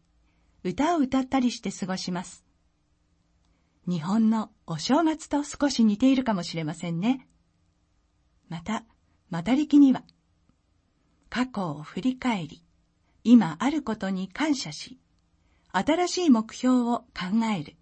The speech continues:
という意味もあります。そのため、亡くなった家族や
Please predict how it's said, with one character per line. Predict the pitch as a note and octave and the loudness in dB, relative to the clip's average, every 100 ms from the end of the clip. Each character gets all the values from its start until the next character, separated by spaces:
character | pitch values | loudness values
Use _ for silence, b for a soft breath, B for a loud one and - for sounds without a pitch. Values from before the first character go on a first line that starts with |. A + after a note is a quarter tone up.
| _ _ _ _ _ | _ _ _ _ _
と | C#4 | -6
い | D#4 E4 D4+ | -2 -2 0
う | |
意 | - | 4
味 | D4+ A3+ | 8 8
も | F#3 - | 4 -4
あ | |
り | D#3+ E3 | -4 -4
ま | D3+ | -6
す。 | - - _ _ _ _ _ _ _ _ _ _ | -12 -20 _ _ _ _ _ _ _ _ _ _
そ | _ D#3+ | _ -8
の | F3+ | -6
た | G3+ G3+ | -6 -6
め、 | G#3 - _ _ _ _ _ _ _ _ _ | -6 -10 _ _ _ _ _ _ _ _ _
亡 | - G3 | -4 -2
く | A3+ | 4
な | A#3+ B3 | 4 4
っ | |
た | - A#3 | 0 -6
家 | B3 | -2
族 | B3+ G#3+ - | -2 -4 -6
や | F#3+ F3 | -8 -8